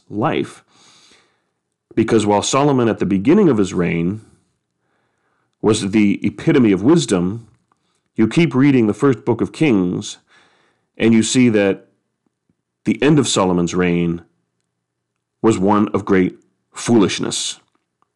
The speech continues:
A paradoxical character was Solomon, the epitome of great wisdom, which for Israel was adherence to the law, following the law of God. Read the first Psalm. You see an example of what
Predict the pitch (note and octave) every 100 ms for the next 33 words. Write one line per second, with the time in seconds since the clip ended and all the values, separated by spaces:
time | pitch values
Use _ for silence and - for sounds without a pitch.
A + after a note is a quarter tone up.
0 | _ _ _ _ _ _ _ _ _ _
1 | _ _ _ - G#2+ - - E3 D#3+ D3
2 | - D3 A#2 - D3 B2+ - - A2+ _
3 | _ _ _ - G2+ - A#2+ A#2+ F#2 -
4 | _ _ _ _ _ _ _ _ _ _
5 | _ - A2+ A2+ D#3 D#3+ G#2 F2 - G2+
6 | G2+ G2 F#2 F2 A#2 D3+ D#3 A3+ A#3+ -
7 | _ _ _ _ _ _ G2+ G2 G#2 A2
8 | C3+ C#3 C#3 C3 G#2 F#2+ - - C3 D3
9 | C#3 C3+ B2+ C3 C3+ D3+ - - A2+ B2+
10 | C3 B2 A#2+ A2+ A#2 G#2+ G#2+ C3 C3 _
11 | _ _ _ - G#2 B2 A#2 - B2 -
12 | - A2+ G2+ A2+ C#3+ - _ _ - F#2
13 | B2 A#2+ A#2 - - - G#2 F#2+ A#2 B2
14 | A2+ F#2 F2+ - - G#2 -